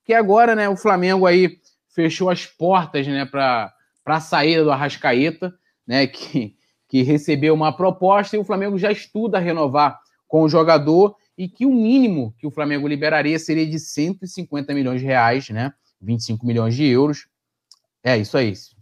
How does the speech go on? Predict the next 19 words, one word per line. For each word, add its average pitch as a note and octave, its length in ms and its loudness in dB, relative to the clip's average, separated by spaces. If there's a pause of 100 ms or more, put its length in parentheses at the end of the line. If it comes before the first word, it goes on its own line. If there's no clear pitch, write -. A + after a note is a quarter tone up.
(140)
vinte D#3 160 -4
e - 40 -14
cinco D3+ 180 -4
milhões C3+ 260 0
de C3 100 -2
euros, D3+ 280 2
é C#3+ 80 2
isso? G3+ 260 -2 (400)
Cento F3+ 360 -6
e - 20 -18
cinquenta D#3+ 420 -4
e D3 60 0
sete D3+ 600 0 (240)
milhões D3+ 460 2
de D3 60 -2
reais C#3 300 4
na D3 160 0
cotação D3+ 760 0 (280)
atual D3 640 2